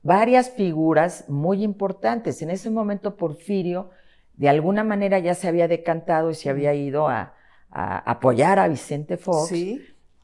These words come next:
Speaker 1: Y, y, y yo era, Andrés Manuel era el candidato a la jefatura de gobierno, era la posibilidad de que continuara el proyecto en la
Speaker 2: Ujú.
Speaker 1: capital, y además había sido el presidente del partido.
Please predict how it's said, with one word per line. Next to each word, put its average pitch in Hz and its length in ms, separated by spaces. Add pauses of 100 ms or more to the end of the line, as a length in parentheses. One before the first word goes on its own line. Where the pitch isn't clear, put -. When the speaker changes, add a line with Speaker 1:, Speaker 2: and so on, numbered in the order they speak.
Speaker 1:
Y, 170 360
y, 170 440
y 160 200
yo 165 160
era, 127 280 (280)
Andrés 139 300
Manuel 202 280
era 247 140
el 220 100
candidato 139 400
a 143 40
la 120 120
jefatura 123 500
de 117 120
gobierno, 95 420
era 156 400
la 120 180
posibilidad 120 720 (200)
de 117 360
que 117 140
continuara 127 500
el 135 80
proyecto 120 380
en 113 80
la 110 80
Speaker 2:
Ujú. - 60
Speaker 1:
capital, 120 560
y 151 100
además 127 340
había 135 180
sido 139 220
el 139 80
presidente 117 540
del 113 180
partido. - 500